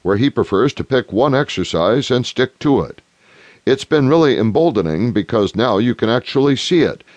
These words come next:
It's here, and now it's here, and now it's here, and now it's here, using his hand to mark off recent accomplishments on the edge of the table we're sitting at. And it's getting better and better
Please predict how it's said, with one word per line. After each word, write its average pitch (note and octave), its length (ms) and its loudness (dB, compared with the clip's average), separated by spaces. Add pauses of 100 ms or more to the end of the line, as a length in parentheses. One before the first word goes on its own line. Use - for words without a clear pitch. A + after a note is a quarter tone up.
(120)
It's G2 240 -2
here, A#2+ 560 2
and F2 180 0
now A2+ 220 0
it's D#2+ 220 -4
here, B2+ 600 2
and F2+ 200 -2
now G2+ 220 0
it's D#2 180 -6
here, B2+ 480 0
and A2 180 0
now B2 400 0
it's C#3 240 -2
here, C3 440 0 (380)
using G#2 380 0
his F#2 220 -4
hand A#2 420 0
to G2 80 -2
mark G#2 300 0
off A2 320 0
recent G#2 320 0
accomplishments A2 800 -2
on F2+ 140 0
the F2 120 -2
edge A2+ 220 0
of F#2 100 -6
the G#2+ 80 0
table A2 560 0
we're A#2 160 0
sitting G2+ 400 -2
at. A#1 320 -12 (640)
And A#2+ 180 0
it's B2 200 -2
getting D3 320 2
better A2+ 260 2
and A#2+ 160 2
better A#2+ 400 2